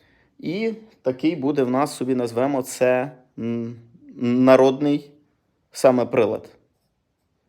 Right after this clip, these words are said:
І український. Знову ж буде під новим брендом. Е, торгова марка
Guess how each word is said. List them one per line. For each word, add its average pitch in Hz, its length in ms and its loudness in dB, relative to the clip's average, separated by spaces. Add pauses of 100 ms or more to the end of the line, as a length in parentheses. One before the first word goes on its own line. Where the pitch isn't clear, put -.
(140)
І 160 220 2 (240)
український. 117 720 -4 (280)
Знову 143 280 -4
ж 135 120 -4
буде 123 280 -4
під 117 360 -6 (180)
новим 120 380 2
брендом. 120 460 2 (1000)
Е, 117 320 -4
торгова 139 400 0
марка 110 680 -2